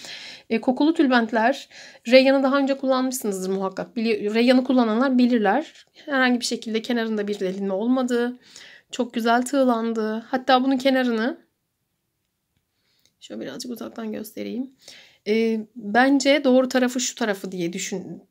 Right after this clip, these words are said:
diye söylerim her zaman kenarını kıvırırken, tığlarken. Ama bu sefer herkesin talep ettiği şekilde diğer tarafını yaptım. Biraz tersime geldi açıkçası. Onu itiraf etmek istiyorum. Bir,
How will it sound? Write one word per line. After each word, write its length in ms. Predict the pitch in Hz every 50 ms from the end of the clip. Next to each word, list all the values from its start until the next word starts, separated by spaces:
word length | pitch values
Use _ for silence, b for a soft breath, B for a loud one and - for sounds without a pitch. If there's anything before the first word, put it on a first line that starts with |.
| -
diye 160 | - 196 202 202
söylerim 440 | - - 214 196 196 196 196 196
her 140 | 185 214 208
zaman 320 | 196 190 185 180 175 180 180
kenarını 380 | - 220 208 202 196 196 202
kıvırırken, 540 | 196 - 208 196 190 185 185 - 185 185 196
tığlarken. 640 | 196 233 208 196 185 175 180 180 - 240 294 339 - B B B B B B
Ama 160 | - 254 269
bu 60 | 285 294
sefer 600 | - 277 254 254 247 262 320 339 - - - - - -
herkesin 420 | 247 240 233 - 240 220 226 240
talep 260 | - 247 226 220 214
ettiği 240 | 214 208 - 233 226
şekilde 420 | - - 190 190 196 196 202 214
diğer 200 | 214 202 196 202
tarafını 360 | 202 208 190 180 180 - 180 170
yaptım. 480 | 170 170 165 _ - - 254 302 330 _ _ b b b b b b b b b b b b b b -
Biraz 240 | 247 240 233 233 -
tersime 400 | - 220 226 220 - 240 233 233
geldi 300 | 226 220 214 214 208 208
açıkçası. 480 | 190 190 185 - - - 180 180 -
Onu 160 | 185 196 202 202
itiraf 380 | 208 208 220 208 196 202 202
etmek 280 | 208 202 - 196 190 196
istiyorum. 400 | - - - 202 185 190 196 202
Bir, 120 | 214 208